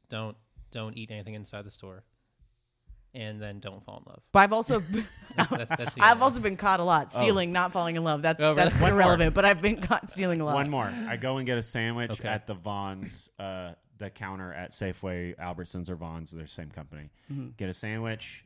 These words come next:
Speaker 3: They prepare it for me. Uh, uh, go up to the Starbucks, get a Starbucks, walk out. Never pay for the sandwich.
Speaker 1: Okay.
Speaker 3: I've done that a lot of times because
Speaker 1: Okay.
Speaker 3: both the deli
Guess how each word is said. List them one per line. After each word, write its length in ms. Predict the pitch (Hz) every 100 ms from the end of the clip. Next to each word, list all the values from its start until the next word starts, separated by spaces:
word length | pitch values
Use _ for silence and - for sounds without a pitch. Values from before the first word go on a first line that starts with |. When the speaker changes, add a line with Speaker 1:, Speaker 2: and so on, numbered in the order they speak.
| -
Speaker 3:
They 140 | 92
prepare 340 | - - 101 92
it 60 |
for 180 | - 95
me. 320 | 95 92 92 - _ _ _ -
Uh, 380 | 95 87 82 87 - _ _ _ -
uh, 280 | 90 87 82 - 85
go 240 | 98 98
up 260 | 98 95 - _
to 520 | - 95 90 90 90 -
the 60 |
Starbucks, 680 | 87 - 95 95 90 - - _
get 120 | 95
a 40 | 90
Starbucks, 680 | - 92 87 87 - - _ -
walk 260 | 85 82
out. 200 | 76 71 - _ _ _ _ _
Never 240 | 87 95 85
pay 160 | 90 82
for 100 | 71
the 100 | 80
sandwich. 340 | 82 78 165
Speaker 1:
Okay. 80 | -
Speaker 3:
I've 120 | 170
done 140 | 98 101
that 160 | 98
a 60 | 87
lot 320 | 78 80 78
of 80 | 76
times 400 | - - - - - - -
because 460 | 147 156 147 139 160
Speaker 1:
Okay. 260 | 165 151 147 _ _
Speaker 3:
both 420 | - 113 175 202 -
the 140 | 131
deli 760 | 113 92 131 143 175 214 247